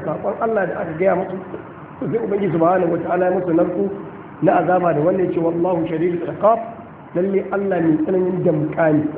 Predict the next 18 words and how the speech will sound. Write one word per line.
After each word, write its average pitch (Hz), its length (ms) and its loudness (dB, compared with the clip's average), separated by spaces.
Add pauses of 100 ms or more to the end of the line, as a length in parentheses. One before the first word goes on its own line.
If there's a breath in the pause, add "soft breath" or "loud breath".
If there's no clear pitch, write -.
(540)
Damƙar - 380 0
Allah 220 240 4
Ta'ala 190 240 -2
ba 220 160 0
ta 190 100 -4
da 170 60 -2
kyau, 160 160 -2
jama'a. 143 260 -4 (680)
Damƙar 180 260 2
Allah 208 260 4
tsanani 214 340 0
gare 170 180 4
ta, - 100 2 (100)
"Inna 208 160 2
batsha 196 340 -4
rabbika 208 380 2 (720)
la - 80 0
shadid." 202 340 -2